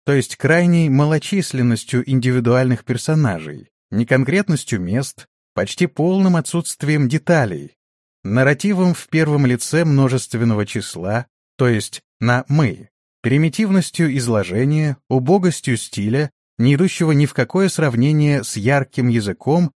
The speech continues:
и образностью подлинных летописей, подлинного эпоса и подлинных религиозных гимнов. Вот пример такого рода примитивности, скороговорки и невнятицы.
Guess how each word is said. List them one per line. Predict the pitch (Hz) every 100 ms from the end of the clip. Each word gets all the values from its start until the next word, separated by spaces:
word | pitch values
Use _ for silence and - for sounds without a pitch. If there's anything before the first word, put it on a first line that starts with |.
| _ -
и | 113
образностью | 151 190 190 175 180 - 180
подлинных | 170 - 226 139 101 87 -
летописей, | 101 143 165 151 147 - 131 117 _ _ -
подлинного | 180 156 104 95 87 98
эпоса | 156 160 - 139 123 _ _
и | 156 190
подлинных | - 135 175 170 165 165 - _
религиозных | - 135 117 110 110 98 101 -
гимнов. | 110 131 87 69 - - _ _ _ _ _ _ _ -
Вот | 107 180 196
пример | 180 190 185 123
такого | - 95 - 113 104
рода | 127 110 101
примитивности, | 123 110 87 151 165 175 - - 165
скороговорки | - - 143 110 90 123 120 - 110 _ _
и | 131 123
невнятицы. | 143 147 160 104 - 67 - 82